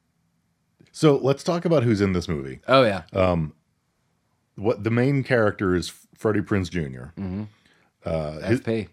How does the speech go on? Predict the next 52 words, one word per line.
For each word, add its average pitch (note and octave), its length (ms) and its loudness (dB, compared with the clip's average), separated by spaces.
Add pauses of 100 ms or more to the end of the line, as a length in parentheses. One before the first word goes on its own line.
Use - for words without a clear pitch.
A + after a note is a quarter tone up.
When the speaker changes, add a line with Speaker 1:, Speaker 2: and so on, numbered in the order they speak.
(180)
Speaker 1:
F G2 220 -4
P, F#2 240 -2
F F#2 160 -6
P G#2+ 140 -2
J. E2+ 260 -2
Speaker 2:
Oh, G2 60 2
I B2 40 6
was A#2+ 80 4
talking C#3+ 160 8
about C3+ 120 6
the C3 80 6
ratings. G#2+ 480 0
Speaker 1:
The A2+ 80 4
Speaker 2:
Yes, G#2+ 40 4
I'll G#2+ 60 4
Speaker 1:
ratings, G2+ 320 4
Speaker 2:
get F#2+ 80 -4
to G2+ 60 0
Speaker 1:
yeah, G2 80 2
Speaker 2:
that, F#2 100 0
Speaker 1:
yeah. F2+ 80 0
Speaker 2:
yes. E2 80 -2
Speaker 1:
Let, G#2+ 200 -2
no, A2+ 160 2
no, F2+ 140 0
tell F#2+ 200 -2
us F#2+ 100 -6
about G2 120 -2
the F2 80 -4
ratings. C#2 440 -6 (160)
Speaker 2:
Oh, D3+ 120 8
I, C3 180 8
I B2 220 6
was B2+ 120 2
just C3 120 -4
gonna D3 140 6
say, C#3+ 200 4 (240)
you D3+ 80 2
know, E3+ 100 10
it's, E3+ 160 6
it's E3+ 200 0
a D#3 60 4
four G3 260 6
point F3 360 0
three, A2+ 580 -2 (240)
Speaker 1:
Okay. B2+ 160 0
Speaker 2:
and C#3 160 6
we've, A#3+ 240 2
we've G#3+ 260 2
seen C3 200 0
terrible A#2+ 500 2
films. F2 560 -2